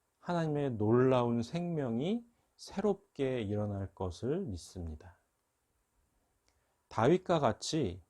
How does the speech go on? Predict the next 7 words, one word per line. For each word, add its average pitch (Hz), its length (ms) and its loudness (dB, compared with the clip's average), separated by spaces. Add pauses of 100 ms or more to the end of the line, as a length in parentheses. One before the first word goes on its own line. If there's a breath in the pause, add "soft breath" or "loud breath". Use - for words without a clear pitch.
(280)
여러분의 110 640 2
유일한 139 640 0
소원이 117 680 -4 (420)
하나님과 151 760 -2
함께하는 180 840 -2
것이 113 300 -4
되기를 101 580 -4